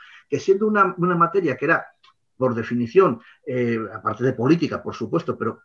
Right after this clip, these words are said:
el, era del ámbito del derecho político o del derecho constitucional hoy, es decir, mm, es decir, prácticamente se ha administrativizado más. Es decir, los administrativistas estudian de-, derecho de la Unión Europea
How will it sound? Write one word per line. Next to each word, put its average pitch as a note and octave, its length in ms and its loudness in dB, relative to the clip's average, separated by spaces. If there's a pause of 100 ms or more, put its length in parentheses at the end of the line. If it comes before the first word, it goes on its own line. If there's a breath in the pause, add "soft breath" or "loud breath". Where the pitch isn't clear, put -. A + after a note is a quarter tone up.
el, A#2+ 180 -8
era C#3 220 -4
del D3+ 100 0
ámbito D#3+ 280 2
del A2 80 0
derecho C3+ 320 0
político C3+ 720 0 (100)
o G2 100 -8
del F2 120 -6
derecho A#2+ 280 -4
constitucional A#2 840 -2
hoy, D3+ 320 2 (340 soft breath)
es B2 80 -14
decir, B2 240 -2
mm, B2+ 600 2 (200)
es D3 180 -8
decir, C3+ 220 -4 (220 loud breath)
prácticamente A3 580 2
se F3+ 160 -2
ha G3 60 2
administrativizado F3+ 920 0
más. G3+ 200 -2
Es C3+ 120 -12
decir, A#2+ 260 -8 (440 soft breath)
los C#3 200 0
administrativistas C#3+ 840 -2
estudian G3+ 420 0
de-, D3 220 -4
derecho C#3 360 -2
de E3+ 80 0
la E3 80 2
Unión E3 160 -2
Europea D#3 460 0